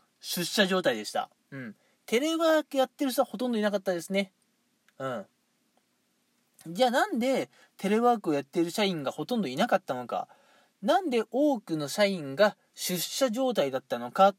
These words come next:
ていうところで言うと、まあ、出社した方がね、仕事の効率が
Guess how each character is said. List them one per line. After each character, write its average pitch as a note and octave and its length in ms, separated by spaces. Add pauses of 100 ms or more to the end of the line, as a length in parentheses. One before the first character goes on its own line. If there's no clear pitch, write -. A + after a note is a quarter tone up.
(380)
て C#3+ 80
い B2+ 60
う B2+ 60
と C3 140
こ E3+ 140
ろ E3 100
で C3 60
言 A#2+ 100
う A#2 40
と、 C#3 340 (840)
ま A#3+ 140
あ、 G#3 60
出 - 160
社 F#4+ 280
し E4 80
た G4+ 120
方 G4 160
が F#3 140
ね、 F3 140 (340)
仕 - 160
事 C4+ 180
の C#4 160
効 C#4+ 180
率 C#4 180
が C4 100